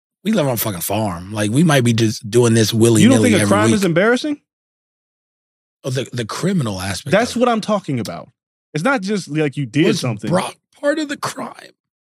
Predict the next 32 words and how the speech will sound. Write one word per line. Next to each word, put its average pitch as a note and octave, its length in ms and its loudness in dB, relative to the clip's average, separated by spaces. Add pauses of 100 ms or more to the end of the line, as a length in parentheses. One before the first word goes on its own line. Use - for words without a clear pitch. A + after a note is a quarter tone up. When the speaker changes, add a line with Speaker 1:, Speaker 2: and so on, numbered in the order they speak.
(180)
Speaker 2:
I D#3 100 0
mean, G3 380 -2
if D3+ 100 -2
they're, A3 220 2
like, G#3+ 280 0
running F#3+ 360 0
trains G#3+ 500 0
on F3 360 0
women G3+ 340 2
and D#3+ 180 4
interns, F#3+ 600 2
yeah. F3+ 420 0 (140)
Speaker 1:
That E3+ 300 -2
does C#3+ 220 -4
not D3 400 -2
mean C3 640 0
that A#2 260 -6
Brock C3 380 0
knew A2+ 520 2 (1200)
Speaker 2:
Stop. A#2+ 260 -8
Speaker 1:
that A#2+ 280 -2
Speaker 2:
S-, - 280 -18
stop. F3+ 320 -2 (140)
Speaker 1:
I, E3+ 80 0
Speaker 2:
Stop E3+ 140 -2
Speaker 1:
I, F#3 40 0
I G3 40 4
Speaker 2:
now. G3 60 -2
Speaker 1:
don't, - 160 -2
I F3+ 40 2
don't F3+ 200 0
know. D#3+ 340 0